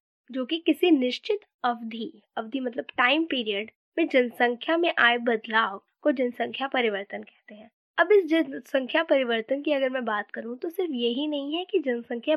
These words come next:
बढ़ते हुए में परिवर्तित होती है, ये घटते हुए में भी होती है। इसके भी बहुत सारे factors होते हैं जनसंख्या परिवर्तन के। अगर आपको मैं एक example दूं कि जब हमारे India में,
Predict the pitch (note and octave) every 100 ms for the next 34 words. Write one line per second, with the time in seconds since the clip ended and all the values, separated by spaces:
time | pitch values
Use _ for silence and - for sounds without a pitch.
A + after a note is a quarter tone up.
0 | A#3 A#3 A#3 - F4+ E4+ C#4 A#3+ A3+ A3+
1 | A3+ G3+ G3+ G3+ - G3+ G3 - A3 C4
2 | G4 F4+ C#4 B3+ - A#3+ A3 G#3+ G3+ G#3
3 | G3 - - _ _ - A#3+ - D#4 E4+
4 | C#4 C4 B3+ A3+ A3+ G#3 G3+ G3 G#3+ G#3
5 | G3+ G#3 G#3+ G#3+ A#3 A3 A3 A3 G#3+ A3
6 | G3+ G3 G#3 A3 G#3+ A3 _ _ _ _
7 | C#4 D4+ F4 E4+ D#4+ - D4+ D4+ C#4+ B3
8 | A3 A3 G#3+ A#3+ A3 G3+ A3+ C#4 C4+ C4
9 | B3+ A3+ A3+ B3 - - A#3 B3 A#3